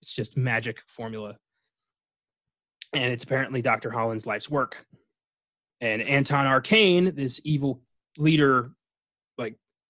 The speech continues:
exiled prince, count, military guy, he wants the formula 'cause he wants to use it to sell it to the highest bidder and become richer.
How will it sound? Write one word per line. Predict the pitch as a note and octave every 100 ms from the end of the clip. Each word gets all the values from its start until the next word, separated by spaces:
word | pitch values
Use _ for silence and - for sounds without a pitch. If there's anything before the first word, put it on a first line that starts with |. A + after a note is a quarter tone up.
| -
exiled | C#3+ C3 C3+ B2+ A#2+
prince, | C#3 B2+ A#2+
count, | - C#3+ B2+ A#2+ - - _ _ _ _ _
military | - D3 C#3+ C3+ B2+ B2
guy, | B2 A#2+ A#2 _ _ _ _ _ _
he | E3+ F3
wants | D3+ B2+ A#2+ - - _ _ _ _
the | -
formula | C3 A#2+ G#2 G2 - _ _ _ -
'cause | A#2
he | C3
wants | A#2+ A2 -
to |
use | A2+ C3 A#2+
it | A2+
to | - - G2+ G2+ - _ _
sell | - C#3+ B2
it | A2+
to | A#2+
the | A2+
highest | A2+ -
bidder | B2+ A#2+ G#2+
and | G#2
become | - A2 G#2
richer. | A#2 - - -